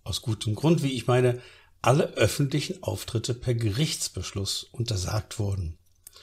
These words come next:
Und heute analysiere und dann kommentiere ich einen Livestream von Iman T V, was gibt dem Leben mehr Bedeutung? Hm. Mit der sensationellen Frage, Sinn des Lebens,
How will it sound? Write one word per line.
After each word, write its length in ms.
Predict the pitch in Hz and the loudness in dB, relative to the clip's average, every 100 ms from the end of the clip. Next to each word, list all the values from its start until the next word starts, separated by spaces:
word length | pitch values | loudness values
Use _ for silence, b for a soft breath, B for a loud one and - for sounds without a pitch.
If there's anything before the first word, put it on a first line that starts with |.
| B B | B B
Und 160 | 123 117 | 4 6
heute 420 | 202 208 143 185 B B B | 6 6 4 2 B B B
analysiere 800 | - 120 104 101 101 92 104 175 | 2 4 4 0 0 -2 4 6
und 240 | 208 156 | 6 0
dann 240 | 113 92 - | -2 -6 -6
kommentiere 680 | - 95 95 - 127 143 | -6 -4 -4 -2 -2 0
ich 220 | 185 156 - | 0 -2 -2
einen 220 | 107 98 | -2 -2
Livestream 560 | 92 92 - - 139 | -2 0 0 0 -4
von 160 | 139 127 | -2 -2
Iman 320 | 113 104 113 | 0 0 0
T 120 | 123 | 0
V, 380 | 127 147 175 202 B B B | -2 0 -2 -2 B B B
was 320 | 147 165 165 - | 2 2 0 -2
gibt 320 | 151 - - | -4 -4 -2
dem 220 | 127 120 | 0 2
Leben 420 | 104 120 123 110 | 4 4 4 2
mehr 200 | 98 101 | 0 -2
Bedeutung? 720 | 104 98 107 113 - 95 87 - _ _ _ _ | -2 -2 2 2 0 -6 -8 -16 _ _ _ _
Hm. 240 | 117 101 - B B B - | -2 -2 -6 B B B -8
Mit 160 | 107 | -6
der 100 | 98 | -2
sensationellen 760 | 98 131 135 127 - 127 131 127 | 2 2 4 2 4 2 2 0
Frage, 540 | - 143 143 113 92 - | -4 -2 0 0 -2 -6
Sinn 600 | 92 80 82 76 107 117 123 | -6 -4 -2 0 4 6 4
des 240 | 117 - | 2 0
Lebens, 640 | 131 135 117 98 92 - | 0 0 0 -2 -4 -6